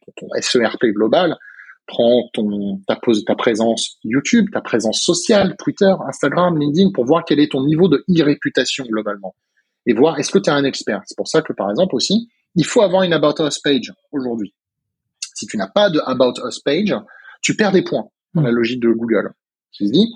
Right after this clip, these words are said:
Speaker 1: ils me disent pas qui ils sont, ces gens-là. Est-ce que c'est des gens qui sont trustworthy, tu vois,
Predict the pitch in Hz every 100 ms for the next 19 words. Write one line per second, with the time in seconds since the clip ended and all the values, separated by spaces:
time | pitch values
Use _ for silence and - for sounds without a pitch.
0 | - - _ _ _ - - 127 117 -
1 | 202 202 196 175 196 160 123 113 110 104
2 | _ _ _ _ _ 127 - 247 - 127
3 | 113 143 214 151 - 180 185 - 185 -
4 | 160 151 135 117 - _ _ _ _ _
5 | _ _ - -